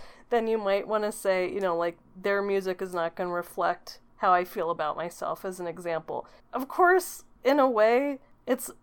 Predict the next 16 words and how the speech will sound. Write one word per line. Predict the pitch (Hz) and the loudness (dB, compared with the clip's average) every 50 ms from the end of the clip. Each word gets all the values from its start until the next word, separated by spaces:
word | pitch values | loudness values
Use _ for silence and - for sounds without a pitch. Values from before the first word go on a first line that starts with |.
| _ _ - | _ _ -8
it's | - 254 226 - | -6 -6 0 6
overdone. | 269 247 247 - 214 202 196 185 180 196 185 190 190 226 | 8 10 10 8 6 2 0 4 4 6 6 6 6 4
His | 262 254 240 202 | 4 2 2 2
boundaries | - 226 214 214 214 226 233 240 240 240 | 4 6 6 6 6 4 2 0 0 0
are | 196 151 120 - - _ _ _ - | 0 -2 -2 -6 -10 _ _ _ -16
too | - - - 233 226 226 254 | -16 -10 -8 -6 -4 -4 -2
rigid | 254 302 349 359 381 381 381 359 - - | -2 0 0 2 2 0 0 0 -4 -8
because | 285 262 - 302 302 262 | -8 -4 0 0 0 0
he's | 302 277 269 254 | -2 -2 0 4
not | 262 247 233 | 6 6 6
even | 220 190 196 220 | 6 2 -2 -4
helping | - 214 202 196 - 214 208 220 | -4 -6 -6 -4 -4 -6 -4 -4
them | 214 208 196 | -4 -2 -2
at | 170 160 | 0 2
all. | 165 180 190 - 294 - - 855 - | 4 6 8 6 6 6 2 2 2
<laughs> | 392 - | 2 2